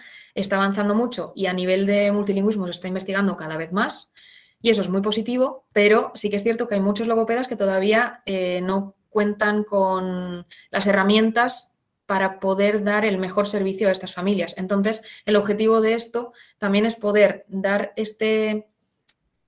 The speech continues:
em, dar información sobre cuáles son, cuál es la situación de estas familias para que luego los logopedas puedan tener una base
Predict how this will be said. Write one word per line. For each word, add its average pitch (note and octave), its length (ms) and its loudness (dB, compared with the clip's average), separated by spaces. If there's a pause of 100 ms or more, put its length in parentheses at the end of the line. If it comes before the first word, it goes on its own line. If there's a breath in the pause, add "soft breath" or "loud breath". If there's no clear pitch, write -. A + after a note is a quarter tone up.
(140)
em, F#3 680 -6
dar F#3+ 160 0
información G#3+ 560 0
sobre E3+ 220 -10
cuáles F#3+ 280 0
son, G3 400 -2
cuál F#3+ 140 -4
es G3 100 -2
la G3 100 0
situación G3 380 -2
de G3 60 2
estas G3 200 -4
familias G#3+ 520 0 (380 loud breath)
para G3 200 0
que G#3 100 0
luego G#3 200 4
los F#3 140 2
logopedas F#3+ 600 0 (240 soft breath)
puedan F#3+ 300 0
tener F#3 460 -2 (200)
una F#3+ 200 0
base - 380 -6